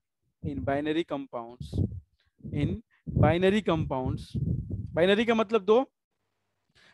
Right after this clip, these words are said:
Metal में ऐसा बॉ-, ऐसा compound जो binary हो,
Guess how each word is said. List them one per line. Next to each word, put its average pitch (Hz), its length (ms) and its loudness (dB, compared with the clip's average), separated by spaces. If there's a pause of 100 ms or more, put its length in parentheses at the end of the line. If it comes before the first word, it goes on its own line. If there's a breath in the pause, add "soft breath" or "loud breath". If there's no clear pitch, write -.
(120)
Metal 175 300 2
में 247 120 0
ऐसा 247 420 2
बॉ-, 220 240 -2
ऐसा 196 280 -2
compound 214 440 -6
जो 233 100 -6
binary 190 380 0
हो, 135 220 -4